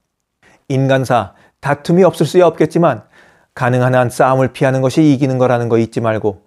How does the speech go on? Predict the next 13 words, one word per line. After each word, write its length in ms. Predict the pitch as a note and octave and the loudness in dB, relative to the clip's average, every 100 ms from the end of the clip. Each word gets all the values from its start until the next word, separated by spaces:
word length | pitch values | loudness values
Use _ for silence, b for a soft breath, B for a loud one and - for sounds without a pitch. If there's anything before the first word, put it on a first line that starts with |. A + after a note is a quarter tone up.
| _ | _
평화를 440 | - C#3 C3 C3 B2 | -6 -2 2 0 0
유지하며 440 | A#2+ B2 A2+ G#2+ | 0 0 -2 -4
살자고요. 560 | - A#2+ A2 F2+ F2 - _ _ _ _ _ _ _ _ _ | -4 -4 -2 -4 -10 -12 _ _ _ _ _ _ _ _ _
영상을 360 | B2+ C#3+ D#3 D#3 | 0 2 2 2
보신 240 | D3+ G3 D3+ | 2 2 4
모든 320 | D#3+ D#3 D#3+ | 4 2 2
분들에게 560 | D3+ C3+ C3 G#2+ G2 _ _ | 2 2 0 -2 -6 _ _
그리고 280 | C#3+ C#3 C3+ | -2 2 0
한반도에도 840 | - C#3+ C#3 D3 C#3 C3+ A2 G2 _ b b b - | 0 -2 0 2 2 2 0 -6 _ b b b -2
영원한 420 | B2+ C3 C3 C3 | 2 2 2 -2
평화가 380 | B2 C#3+ C3 C3 | 0 0 2 0
깃들길 400 | C3 B2+ B2 B2 | 0 -2 0 0
바라면서 580 | A2+ A2+ A2+ G#2 G2+ | 0 0 -4 -8 -10